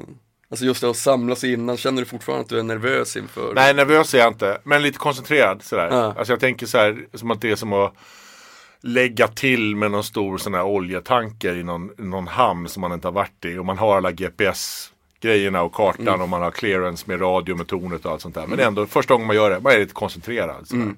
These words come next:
Speaker 2: Så, så är det innan.
Speaker 1: Men det är, om du känner att du är koncentrerad, kan det gå över till någon slags rädsla om du känner att okej, men nu går det åt helvete, den här oljetanken är på väg in, rakt in i hamnen?
Speaker 2: Ja, men
Speaker 1: Fel.
Speaker 2: det, då vet jag, det vet jag hur man löser nu, så
Speaker 1: Ja.
Speaker 2: här. Men jag, jag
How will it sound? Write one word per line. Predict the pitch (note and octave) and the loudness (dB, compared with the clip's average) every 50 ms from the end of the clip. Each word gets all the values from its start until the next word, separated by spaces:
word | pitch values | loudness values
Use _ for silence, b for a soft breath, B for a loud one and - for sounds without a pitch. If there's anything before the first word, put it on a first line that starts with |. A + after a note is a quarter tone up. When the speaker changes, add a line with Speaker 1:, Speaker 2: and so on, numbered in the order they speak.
| - _ | -12 _
Speaker 2:
Så, | - - A#2 | -10 -8 -8
så | A2 - D3+ C#3 A#2+ | -4 -2 0 0 2
är | G2+ F2+ | 2 0
det | E2 E2 | -2 -4
innan. | D#2+ D2+ D2+ D2 - - _ B B B - | -8 -12 -16 -18 -20 -20 _ B B B 4
Speaker 1:
Men | C#3+ D3+ D3 | 6 6 8
det | C#3 D#3 | 10 8
är, | C#3+ C#3+ C#3+ C#3+ C#3+ C#3+ | 8 8 6 4 2 0
om | C#3 C#3 | 0 0
du | C#3+ C#3+ | 0 0
känner | - F3 D3+ C#3+ C#3 C#3 | 2 2 4 4 4 4
att | C3+ - | 2 2
du | C3+ | -2
är | B2+ | -2
koncentrerad, | - D3+ B2+ A#2+ A#2+ - - C#3+ C3+ A#2+ G#2+ - - - | 0 -2 -2 -2 -2 2 4 6 6 6 4 0 -4 0
kan | - - C#3+ C3 B2+ | 6 6 6 8 8
det | B2+ D3+ D#3 | 6 6 6
gå | D3 A#2+ B2 B2+ | 6 6 8 8
över | C#3+ D3+ D3 B2+ A#2 | 8 8 8 6 2
till | G#2+ A2 G#2+ | -2 -2 -2
någon | A2 G#2+ | -2 -2
slags | A2 A2 G#2 - - | -2 -2 -2 -2 2
rädsla | A#2 B2 A#2 G#2 G2 - - | 4 4 4 4 2 0 -2
om | B2+ A#2+ | -2 -2
du | A2 | 0
känner | G#2+ A#2 A2 A2 A2 | 0 0 2 2 0
att | G#2+ A2 | -4 -6
okej, | - G#2+ - B2+ A#2 A2+ | -8 -2 0 2 2 2
men | A#2 A#2+ | 0 -2
nu | B2 C3+ | -4 0
går | B2+ C#3 C3 | 2 4 4
det | B2+ | 4
åt | A#2 - | 4 4
helvete, | A#2+ A#2 A2 A2+ A#2+ - A#2+ | 4 4 4 2 0 -2 -2
den | A2+ A2+ | 0 2
här | B2 B2 | 2 2
oljetanken | B2+ A#2+ A2+ G#2+ - B2+ C3+ C#3 - - D3 | 2 2 0 2 4 6 6 6 4 0 -2
är | - | -2
på | - - | -2 2
väg | G#2+ B2 G#2+ A#2 A2 | 4 6 6 6 4
in, | A#2+ A#2+ A2 A2 A2 | 0 -2 -2 2 4
rakt | B2+ C3+ B2+ B2 - | 6 6 6 6 2
in | A#2+ - G2 | -2 -2 4
i | G#2+ | 6
hamnen? | C3 C#3+ C#3+ B2+ A2 E2+ E2+ - | 6 6 6 4 0 -4 -6 -2
Speaker 2:
Ja, | - B2 | 0 2
men | C3 C3+ C#3 C3+ | 2 2 2 4
Speaker 1:
Fel. | C3+ E3 D#3+ C#3 - - - B B B B B B B B B B | 6 8 8 8 6 4 -2 B B B B B B B B B B
Speaker 2:
det, | C3 | -4
då | B2+ D3 D#3+ | 0 0 2
vet | D3+ D#3 D#3 D3+ D3+ - | 4 4 4 4 4 4
jag, | C#3 C3 C3 - - | 4 4 4 0 -2
det | C3+ D3+ | -2 2
vet | D3 C#3+ B2 - | 2 2 2 2
jag | C3 | 0
hur | B2 | 2
man | A#2+ A2+ A2+ | 2 2 4
löser | B2 B2 A#2+ A2+ - - F#2 | 4 4 4 2 0 -6 -8
nu, | D2+ C#2 - - - _ | -8 -10 -10 -14 -14 _
så | - A2+ | -2 0
Speaker 1:
Ja. | |
Speaker 2:
här. | G#2 E2 E2 E2+ - _ B B B B B B | 0 0 0 -2 -10 _ B B B B B B
Men | - B2+ A#2 | -4 2 6
jag, | A#2 B2+ C3+ - - - D3+ | 6 6 6 4 0 -8 -12
jag | C#3+ C#3 C3+ C3+ C#3 C#3+ C#3+ C#3+ C#3+ C#3 | -6 0 4 6 6 8 8 6 6 4